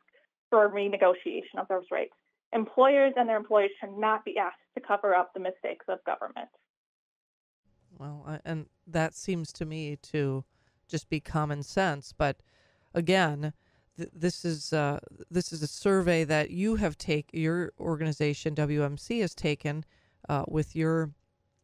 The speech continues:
Speaker 2: members. Uh, do you see any, uh, I mean, w-, what's the, is there a silver bullet?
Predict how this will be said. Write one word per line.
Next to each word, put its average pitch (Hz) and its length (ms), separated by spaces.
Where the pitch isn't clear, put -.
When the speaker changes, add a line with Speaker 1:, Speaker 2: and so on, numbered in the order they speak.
Speaker 2:
members. 156 680
Uh, 170 240
do 196 140
you 214 140
see 220 500
any, 208 460
uh, - 100
I 175 80
mean, 175 180
w-, 170 240
what's 208 380
the, 160 420
is 175 140
there 185 140
a 175 60
silver 165 400
bullet? 151 360